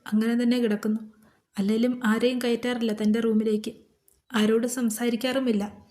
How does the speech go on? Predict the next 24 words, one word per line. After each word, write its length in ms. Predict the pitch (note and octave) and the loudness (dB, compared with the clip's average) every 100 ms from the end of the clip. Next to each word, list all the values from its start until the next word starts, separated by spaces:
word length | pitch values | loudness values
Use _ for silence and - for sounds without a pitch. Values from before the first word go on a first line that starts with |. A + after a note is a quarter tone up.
| _ _ _ _ _ _ G#3 | _ _ _ _ _ _ 0
അന്നും 320 | G3 A3 C4 | 2 4 4
ഇന്നും 260 | B3 B3 A#3+ - - | 4 4 2 -4 -6
വൈശാഖിൽ 500 | G#3+ G#3 - A#3+ B3 | -2 0 -2 -4 -2
മാത്രം 360 | B3 A3 A3 B3 | 0 -2 -2 -2
ഒതുങ്ങി 300 | A3 A#3 B3 | 0 2 2
നിൽക്കുന്ന 320 | A#3 A#3 A#3 | 0 0 -2
തൻ്റെ 220 | A#3 G#3+ A3 | 0 -2 -2
സൗഹൃദം. 500 | A3+ F#3+ G3+ G#3 G#3 - _ _ _ _ _ _ _ _ G2 F#2+ F#2+ - - _ _ _ _ _ _ _ _ - - - - - - - - - - | -4 -2 -2 -2 -6 -12 _ _ _ _ _ _ _ _ _ -20 -20 -20 -20 _ _ _ _ _ _ _ _ -20 -20 -20 -16 -16 -16 -20 -20 -20 -4
ബാൽക്കണിയിലേക്ക് 800 | B3 A#3+ A#3 B3+ B3+ C#4 D4 D4+ | 0 2 4 4 4 4 4 2
ഇറങ്ങുമ്പോൾ 440 | C#4+ C#4+ C#4+ C#4+ C#4 - - | 2 2 2 2 -2 -6 -4
തുറന്നു 320 | C4+ A#3+ C4 | 2 4 4
കിടന്ന 260 | C#4+ C#4+ C#4+ | 4 4 4
ബാൽക്കണി 420 | C#4 C#4 C4+ C4+ | 2 0 0 0
ഡോറിലെ 360 | C4+ C4+ C4+ C4+ | 0 2 0 2
മറച്ച 360 | C4+ C#4 C#4 C4+ B3+ - | 2 0 0 -4 -4 2
ഇളം 260 | B3 C4+ C#4+ | 2 4 2
പിങ്ക് 240 | C4 C4+ | 2 0
നിറത്തിലെ 400 | C4+ C4+ C4 C4+ | 0 0 2 0
കർട്ടൻ 380 | C4+ C4 C4+ C4+ B3+ - - | 2 -2 -2 -4 -4 -14 0
അവനെ 240 | B3 B3 | 2 2
തഴുകിപ്പോയി. 600 | B3+ B3 B3 C4 - A#3 - - - - - - - | 2 0 0 -2 -4 -8 -8 -20 -20 -20 -20 -20 2
ബിൻ 180 | A#3+ A#3 | 8 8
ബാഗിൽ 280 | B3+ C4 C#4 | 8 4 2
കിടന്ന 320 | C#4+ C4+ C#4 | 2 2 2